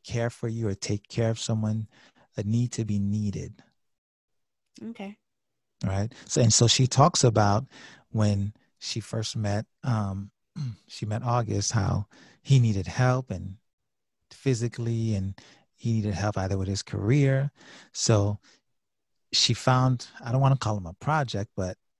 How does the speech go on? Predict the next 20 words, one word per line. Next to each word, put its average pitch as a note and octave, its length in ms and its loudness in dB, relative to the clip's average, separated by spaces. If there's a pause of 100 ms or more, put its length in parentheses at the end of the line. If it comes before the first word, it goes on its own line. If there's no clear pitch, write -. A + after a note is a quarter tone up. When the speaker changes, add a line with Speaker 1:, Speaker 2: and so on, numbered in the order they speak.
(480)
Speaker 1:
she - 240 -4
found B2 440 0
satisfaction A#2+ 960 -2
and G#2+ 140 -2
validation A2 720 -2 (100)
in A#2+ 320 0
helping A#2 480 -4
him. G#2+ 400 -4 (840)
Speaker 2:
Right. E3+ 340 -12 (580)
Speaker 1:
Now, A2 560 -4 (1400)
clearly, C3 800 -6 (540)
well, G#2+ 240 -8 (200)
again, G#2+ 240 -8
I F#2+ 80 -8
can't, G#2 340 -10
uh, A#2+ 80 -6 (320)
this B2+ 160 0
is A#2 80 2
my A2 140 4
assumption. G#2 640 4